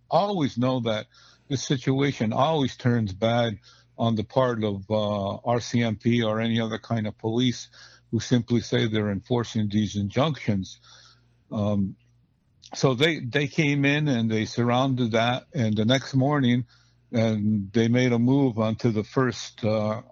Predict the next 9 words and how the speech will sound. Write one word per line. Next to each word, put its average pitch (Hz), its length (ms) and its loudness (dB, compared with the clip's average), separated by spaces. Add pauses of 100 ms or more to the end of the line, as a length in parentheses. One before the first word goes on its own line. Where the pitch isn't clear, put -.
(280)
encampment 127 680 0
that 110 160 -2
was 104 200 -8
there, 104 320 -2 (500)
and 110 240 -2
they 113 160 0
told 113 380 0
them, 104 360 0
uh, 104 340 -2